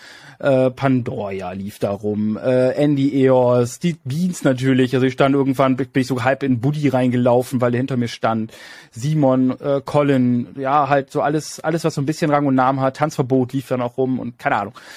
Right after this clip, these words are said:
Die waren halt alle da, man hat viel gegessen, viel rumgelatscht, viel gequatscht und natürlich an der Tombola teilgenommen.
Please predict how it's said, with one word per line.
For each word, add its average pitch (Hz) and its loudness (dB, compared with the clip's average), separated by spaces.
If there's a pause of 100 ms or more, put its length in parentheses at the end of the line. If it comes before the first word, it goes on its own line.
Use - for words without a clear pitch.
(140)
Die 123 -2
waren 143 4
halt 139 0
alle 110 -6
da, 156 2
man 127 0
hat 123 2
viel 135 -6
gegessen, 131 0
viel - -2
rumgelatscht, 127 2
viel 117 -10
gequatscht - -4
und 123 -4
natürlich 147 -4
an 135 -2
der 127 -2
Tombola 151 -2
teilgenommen. 160 -6